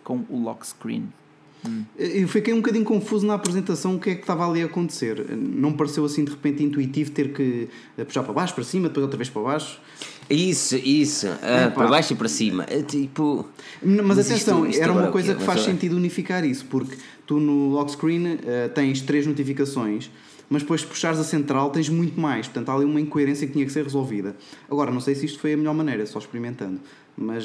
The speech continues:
Speaker 2: eh, concordo que era um problema que existia. Ahm, na demonstração pareceu um bocadinho confuso. Não sei
Speaker 1: Aqui o
Speaker 2: se
Speaker 1: Leonardo André diz que está um pouco
Speaker 3: Pareceu.
Speaker 1: parecido com Tetris. Por acaso a disposição dos botões no centro de ação está assim um bocado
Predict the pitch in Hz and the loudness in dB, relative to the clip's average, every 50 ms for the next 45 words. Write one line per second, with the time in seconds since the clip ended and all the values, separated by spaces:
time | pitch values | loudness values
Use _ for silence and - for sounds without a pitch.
0 | 107 110 117 110 110 107 107 104 101 98 98 98 - - 139 135 147 160 190 208 | -6 -6 -4 -4 -2 0 0 0 0 -2 -4 -4 -2 0 0 2 2 0 0 0
1 | - - - 160 156 156 160 147 156 139 135 123 123 110 101 98 101 - 117 110 | -2 -2 0 0 2 2 0 0 -2 -2 0 0 0 0 -2 -4 -4 -6 -8 -8
2 | - - - 107 98 92 92 - - - - - - - - 110 110 104 101 101 | -8 -8 -6 -6 -6 -6 -8 -12 -20 -20 -20 -20 -20 -12 -10 -6 -6 -4 -4 -4
3 | 104 101 98 98 - - - - - - - 113 135 156 151 165 170 - 185 165 | -4 -4 -4 -4 -6 -6 -8 -8 -8 -6 -2 0 2 2 2 2 2 0 0 0
4 | - 151 131 131 139 131 147 139 135 147 135 143 147 139 147 143 - 117 101 95 | 0 0 0 0 0 0 0 0 2 2 2 0 2 0 -2 -2 -2 -6 -8 -10
5 | - - - - - - - 101 101 98 - - 104 104 104 - - 139 135 131 | -12 -16 -20 -20 -20 -12 -8 -8 -8 -8 -8 -8 -6 -6 -6 -4 -2 -2 0 0
6 | 135 131 143 147 147 143 156 147 139 135 131 147 156 156 151 156 - - - - | 0 2 2 0 0 0 0 0 0 0 0 0 0 -2 -2 -4 -8 -8 -6 -4
7 | 156 139 - - - 175 170 143 - 156 123 90 80 - 147 143 - - 147 143 | -4 -4 -4 0 0 0 0 2 0 0 0 0 0 0 -4 -4 -4 -4 -4 -4
8 | 131 - - 127 117 120 - - - 196 175 - - - - - - 180 185 - | -4 -4 -2 -4 -4 -4 -6 -8 -6 -6 -6 -8 -12 -16 -16 -8 -8 -6 -4 -2
9 | 185 156 160 147 - - - 151 135 131 - 143 131 131 127 120 120 123 113 127 | -2 -2 -2 -4 -4 -6 -4 -4 -4 -2 -2 -2 0 -2 -2 -2 -4 -4 -2 -2
10 | 127 123 117 113 117 117 - 127 120 117 117 110 117 117 113 110 - 120 120 120 | -2 -2 0 0 -2 -2 -2 -2 -2 -2 -2 -2 -2 -2 -2 -2 -4 -2 -2 -2
11 | 120 120 117 - 120 120 120 120 120 120 120 | -2 -4 -6 -4 -4 -4 -4 -4 -8 -8 -10